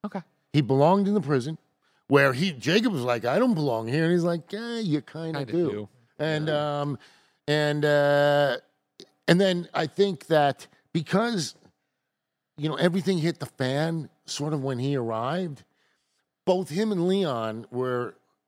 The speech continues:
Speaker 2: kinda blaming him. So, you know,
Speaker 1: Okay.
Speaker 2: why not use him as a guinea pig? Um, so, uh, I think we're gonna di-,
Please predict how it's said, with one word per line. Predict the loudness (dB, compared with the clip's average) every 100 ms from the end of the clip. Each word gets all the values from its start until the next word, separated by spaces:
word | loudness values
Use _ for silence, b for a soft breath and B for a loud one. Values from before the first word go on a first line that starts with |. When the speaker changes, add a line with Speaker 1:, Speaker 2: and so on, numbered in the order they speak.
| _ _
Speaker 2:
kinda | -10 -8
blaming | -4 -4 -4
him. | -4 -4 -8 _ _ _ _ _ _ _ _ -2
So, | 2 2 2 2 -2 _ _ _ _ _ _ _ _ _ _ _ -6
you |
know, | -2
Speaker 1:
Okay. | 0
Speaker 2:
why | 0
not | 0
use | 0 -2 -2
him | -4
as | -4 -8
a |
guinea | -8 -10
pig? | -12 _ _ _ _ _ _ _ _ _ -8 -4
Um, | -2 -2 -2 -4 -6
so, | 0 4 4 0 _ _ _ _ _ _ _ _
uh, | -4 -2 -2
I | 0
think | 2 4
we're | 4
gonna | 4 0
di-, | 0 -2